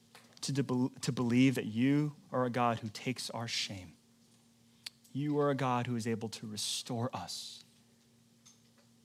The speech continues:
and unshackle us from the burden and pain of sin and death. The second thing I ask, Lord, is for you to invite us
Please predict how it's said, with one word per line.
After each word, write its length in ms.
and 160
unshackle 720
us 420
from 180
the 80
burden 400
and 160
pain 460
of 120
sin 360
and 120
death. 320
The 80
second 420
thing 160
I 140
ask, 360
Lord, 240
is 120
for 140
you 160
to 160
invite 360
us 420